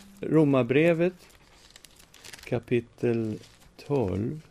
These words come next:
vers ett och två, så tror jag vi får en fingervisning av hur han tänker. Så förmanar jag nu er bröder vid Guds barmhärtighet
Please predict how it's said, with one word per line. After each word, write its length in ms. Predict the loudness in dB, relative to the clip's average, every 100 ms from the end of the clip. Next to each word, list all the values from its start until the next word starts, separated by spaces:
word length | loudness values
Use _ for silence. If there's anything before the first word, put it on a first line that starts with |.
| _ -20 -20 _ _
vers 280 | -4 -4 -4
ett 400 | -4 -4 -4 -10
och 180 | -10 -10
två, 520 | -12 -4 -2 -2 -4 -6 -14 -20 -20 -20 _ _
så 80 | -10
tror 160 | -4 -2
jag 20 |
vi 60 |
får 200 | 0 -2
en 60 | -2
fingervisning 920 | 0 -2 0 -2 -2 -2 -6 -4 -4 -2
av 360 | 0 0 -2
hur 220 | -4 -4 -4
han 180 | -4
tänker. 640 | -6 -8 -8 -10 -12 -10 -10 -14 _ _ _ -20 -20 -20 -20 -20 -20 -20 -20 -20 -20 -20
Så 180 | 4 6
förmanar 560 | 8 10 10 10 10
jag 240 | 8 8 6 2
nu 360 | 6 6 6
er 200 | 8 8
bröder 680 | 6 6 6 8 6 4 0
vid 340 | 0 2 2 6
Guds 400 | 6 6 -2 0
barmhärtighet 1000 | 2 2 0 -4 -2 -4 -2 -4 -6